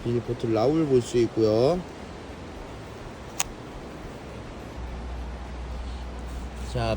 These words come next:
비닐포트 여미월도 보이고 있습니다. 여미월도 목질하고 굉장히 잘해주고 이쁜 품종. 자, 여미월도 볼 수 있습니다. 자, 여미월 보이고 있고요.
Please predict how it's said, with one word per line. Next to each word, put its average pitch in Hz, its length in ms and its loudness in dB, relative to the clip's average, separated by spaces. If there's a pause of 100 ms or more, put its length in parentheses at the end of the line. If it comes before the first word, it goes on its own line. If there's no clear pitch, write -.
비닐포트 180 640 2
여미월도 226 720 6
보이고 175 340 4
있습니다. 143 440 2
여미월도 175 880 6 (1120)
목질하고 170 540 4
굉장히 180 500 4
잘해주고 151 540 4
이쁜 175 320 4
품종. 131 480 4 (500)
자, 101 240 0
여미월도 143 500 4
볼 113 160 4
수 110 180 0
있습니다. 113 440 4
자, 98 1120 0
여미월 113 420 6
보이고 107 320 6
있고요. 143 460 6